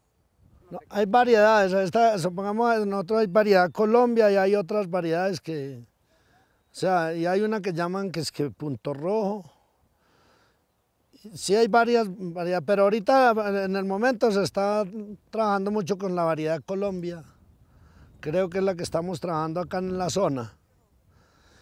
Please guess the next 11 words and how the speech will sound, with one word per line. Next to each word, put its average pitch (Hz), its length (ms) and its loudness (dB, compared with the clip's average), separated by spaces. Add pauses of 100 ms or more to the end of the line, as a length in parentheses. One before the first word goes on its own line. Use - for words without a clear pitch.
(520)
Y, 170 500 2 (720)
y 190 80 -6
las 196 180 4
semillas 220 480 2
uno, 226 300 2
no, 190 560 -2
uno 214 500 -2
las 180 300 -4
briega 196 380 2
a 202 60 2
comprar 175 420 -4